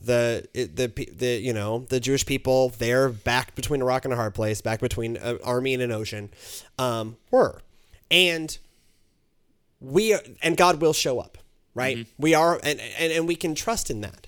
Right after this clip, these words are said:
Speaker 1: but we may not see, we may not see its completion. Um,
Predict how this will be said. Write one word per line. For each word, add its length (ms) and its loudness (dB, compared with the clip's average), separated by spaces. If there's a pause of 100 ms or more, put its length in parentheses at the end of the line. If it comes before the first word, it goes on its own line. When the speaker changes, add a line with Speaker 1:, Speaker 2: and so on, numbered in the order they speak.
(140)
Speaker 1:
but 140 -4
we 140 2
may 200 4
not 260 2
see, 600 -2 (360)
we 160 4
may 200 4
not 260 0
see 200 -4
its 120 -4
completion. 460 -8 (460)
Um, 560 0